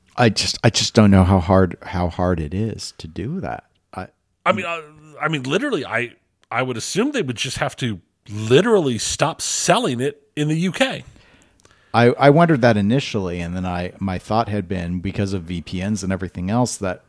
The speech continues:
Speaker 1: they, if that was that easy, they would just do that anyway.
Speaker 2: Right.
Speaker 1: Assume, and maybe that's been their plan, but
Speaker 2: And, and it could be, I don't know, but
Speaker 1: I,
Speaker 2: I
Speaker 1: I
Speaker 2: mean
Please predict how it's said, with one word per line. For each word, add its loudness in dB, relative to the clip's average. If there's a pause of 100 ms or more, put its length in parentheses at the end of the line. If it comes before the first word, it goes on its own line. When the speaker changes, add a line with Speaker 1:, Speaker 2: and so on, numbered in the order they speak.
(260)
Speaker 1:
they, -4
if -2
that 0
was 0
that 2
easy, 0
they -2
would -2
just -10
do -2
that -4
anyway. -4
Speaker 2:
Right. 2
Speaker 1:
Assume, -8
and 2
maybe 8
that's 2
been 4
their 6
plan, -6
but -8
Speaker 2:
And, 2
and 2
it 0
could 0
be, -4
I 4
don't 4
know, 6
but 2
Speaker 1:
I, 4
Speaker 2:
I 4
Speaker 1:
I 6
Speaker 2:
mean -2